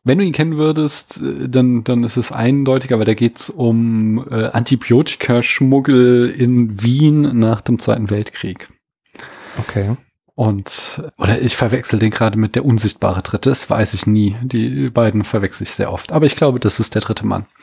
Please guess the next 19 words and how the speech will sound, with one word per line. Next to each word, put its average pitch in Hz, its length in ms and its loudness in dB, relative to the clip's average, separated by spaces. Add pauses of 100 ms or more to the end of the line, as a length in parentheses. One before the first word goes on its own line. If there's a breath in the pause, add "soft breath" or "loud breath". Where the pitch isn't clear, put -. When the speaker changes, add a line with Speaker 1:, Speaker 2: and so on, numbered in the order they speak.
(500 loud breath)
Speaker 1:
Also 120 160 4
er 120 60 4
ist - 100 -2
Speaker 2:
Ja. 127 80 -8
Speaker 1:
neunzehnhundertneunundvierzig, 110 840 -2
genau. - 220 -10 (120)
Aber 190 340 4
trotzdem 160 400 2
hast 165 180 0
du 139 200 2 (100)
Bonuspunkt, 147 540 0
äh, 131 100 4
nee, 135 140 4
einen 123 460 -2
normalen 117 300 2
Punkt 151 200 -2
wieder 156 80 -8
abgefahren, 170 880 -2
äh, 131 140 4